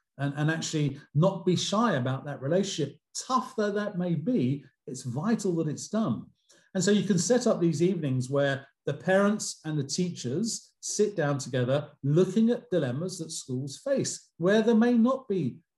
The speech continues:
clear and obvious answers. And I think I gave one to you last year where, you know, parents are, face all sorts of dilemmas when they're trying to manage their children, to say when to say no, when to say yes, all those sorts of things. Well, that can be done in collaboration with the teachers so that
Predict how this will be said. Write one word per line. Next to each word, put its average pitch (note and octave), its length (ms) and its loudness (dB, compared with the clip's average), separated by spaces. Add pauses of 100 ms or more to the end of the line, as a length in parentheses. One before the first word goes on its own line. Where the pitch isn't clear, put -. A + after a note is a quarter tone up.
(120)
clear C#3 420 -2
and C3 100 -6
obvious C#3 360 -6
answers. G3+ 560 -6
And A#2 160 -4 (260)
I A#2+ 60 -12
think A#2+ 220 -4
I B2 100 0
gave B2 300 0
one B2 220 0
to B2+ 160 -6
you B2 180 2
last C3 400 -4
year E3 240 4
where, A#2 320 -2 (440)
you C#3+ 60 -4
know, A#2 140 -2
parents C3+ 540 0
are, B2 140 -2 (220)
face C3+ 240 0
all E3+ 140 6
sorts C3+ 320 -2
of A#2 80 -4
dilemmas B2 420 0
when A#2+ 120 -2
they're A#2 100 -4
trying B2 240 -4
to A2+ 140 -4 (300)
manage B2+ 360 2
their A#2 140 0
children, B2+ 480 0
to A#2 120 -8
say B2 200 -4
when C3+ 240 0
to B2+ 100 -2
say B2+ 320 -2
no, B2 380 -2
when A#2+ 200 -4
to B2 100 -10
say A#2+ 200 -4
yes, B2+ 340 -4
all D3 140 -4
those A#2+ 240 -4
sorts A2+ 220 -10
of A2+ 80 -12
things. D#3+ 360 -4 (240)
Well, C#4 140 2
that D#4 180 -4
can G#3+ 100 -2
be F#3+ 100 2
done D#3 240 2
in D#3+ 120 -2
collaboration E3+ 640 2
with F#3+ 100 -4
the F3+ 60 -6
teachers - 540 -4
so D3+ 180 0
that C#3+ 200 0